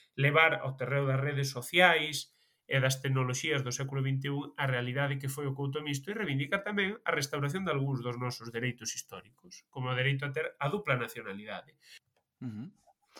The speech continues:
Speaker 2: Moi interesante, e ademais xa fuches
Speaker 1: Sí.
Speaker 2: respondendo máis ou menos o que che quería preguntar.
Speaker 1: Sí.
Speaker 2: Eh, xa para rematar, por que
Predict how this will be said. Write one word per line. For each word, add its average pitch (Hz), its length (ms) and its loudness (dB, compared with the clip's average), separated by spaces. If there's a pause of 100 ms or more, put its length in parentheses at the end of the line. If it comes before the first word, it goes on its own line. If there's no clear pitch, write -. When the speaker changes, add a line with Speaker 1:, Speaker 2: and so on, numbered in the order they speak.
(300)
Speaker 2:
Moi 151 140 -4
interesante, 165 480 4
e 147 80 4
ademais 139 320 6
xa 170 240 8
fuches 185 260 4
Speaker 1:
Sí. 170 80 4
Speaker 2:
respondendo 156 480 2
máis 147 160 4
ou 131 80 4
menos 156 320 2
o 127 80 0
que 120 80 0
che 110 160 -6
quería 139 300 4
preguntar. 110 720 2 (160)
Speaker 1:
Sí. 147 180 0 (840)
Speaker 2:
Eh, 151 400 2
xa 196 160 6
para 262 160 2
rematar, 151 560 8 (1040)
por 165 160 6
que 269 320 6